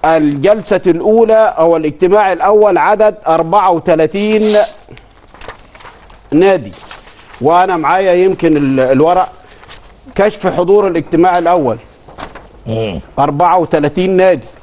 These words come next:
Speaker 2: آه.
Speaker 1: موجود لو حضرتك عايز تعرضه.
Speaker 2: لو معانا على الشاشة ومعانا كل اللقطات.
Speaker 1: تمام.
Speaker 2: اتفضل.
Speaker 1: لم يكتمل العدد.
Speaker 2: مم.
Speaker 1: تم التأجيل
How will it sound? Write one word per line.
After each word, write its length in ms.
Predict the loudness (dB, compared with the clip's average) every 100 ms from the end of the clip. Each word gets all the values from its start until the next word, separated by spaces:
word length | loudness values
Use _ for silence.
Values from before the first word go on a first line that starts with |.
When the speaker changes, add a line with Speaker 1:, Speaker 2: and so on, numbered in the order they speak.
| -2
Speaker 2:
آه. 240 | 0 0 0
Speaker 1:
موجود 420 | 0 2 2 2
لو 120 | 0
حضرتك 380 | -2 -2 -2 -2
عايز 240 | -2 -2
تعرضه. 300 | -2 0 2
Speaker 2:
لو 260 | 0 0 -2
معانا 320 | -2 -4 -4
على 200 | -4 -4
الشاشة 480 | -4 -2 -2 0 -2
ومعانا 360 | -2 -4 -4
كل 260 | -4 -4 -2
اللقطات. 500 | 0 0 0 -2 -4 -2
Speaker 1:
تمام. 280 | -2 0 0
Speaker 2:
اتفضل. 240 | -2 -4 -10 -20 -20 -20 -16 -2
Speaker 1:
لم 260 | 0 2
يكتمل 480 | 0 0 -2 0 0
العدد. 380 | 0 0 -2 -6 _ -20 -18
Speaker 2:
مم. 140 | -8 -2
Speaker 1:
تم 280 | 0 0
التأجيل 640 | -2 -2 -4 -2 -2 -2